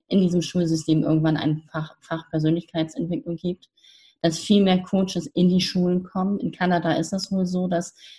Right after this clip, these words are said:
da ganz, ganz viele Coaches in den Schulen sind.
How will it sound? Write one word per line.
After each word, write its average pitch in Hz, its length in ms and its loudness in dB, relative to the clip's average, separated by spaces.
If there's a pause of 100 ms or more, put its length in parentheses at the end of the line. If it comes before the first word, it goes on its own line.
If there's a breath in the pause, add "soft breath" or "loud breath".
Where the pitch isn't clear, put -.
(220 soft breath)
da 170 80 0
ganz, 185 300 2
ganz 185 220 -2
viele 175 220 0
Coaches 180 460 -4 (100)
in 175 160 4
den 185 140 4
Schulen 196 400 0
sind. 208 420 -2